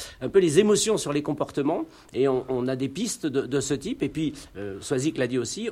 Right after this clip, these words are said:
on a un très gros travail sur les exclus, les oubliés, ceux qui ne pratiquent pas les mobilités, qui ne pratiquent pas les mobilités collectives, qui vont jamais dans les trains, qui vont jamais dans les...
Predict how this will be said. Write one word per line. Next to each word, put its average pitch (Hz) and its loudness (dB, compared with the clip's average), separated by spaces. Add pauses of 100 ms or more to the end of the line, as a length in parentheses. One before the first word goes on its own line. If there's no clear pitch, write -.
on 135 0
a 143 0
un 120 -2
très - -4
gros 202 -4
travail 180 -6
sur 170 -4
les 160 2
exclus, 160 -4
les 151 -2
oubliés, 160 -4 (200)
ceux - -8
qui 160 -6
ne 139 -2 (200)
pratiquent - -6
pas 151 -4
les 143 -4
mobilités, 123 -6 (220)
qui 135 -6
ne 120 -6
pratiquent 147 -8
pas 156 0
les 147 -2
mobilités 131 -4
collectives, 120 -10
qui 131 -16
vont 135 -4
jamais 139 -4
dans 135 -4
les 127 -6
trains, 131 -8
qui 120 -16
vont 123 -6
jamais 151 0
dans 143 0
les... 135 -6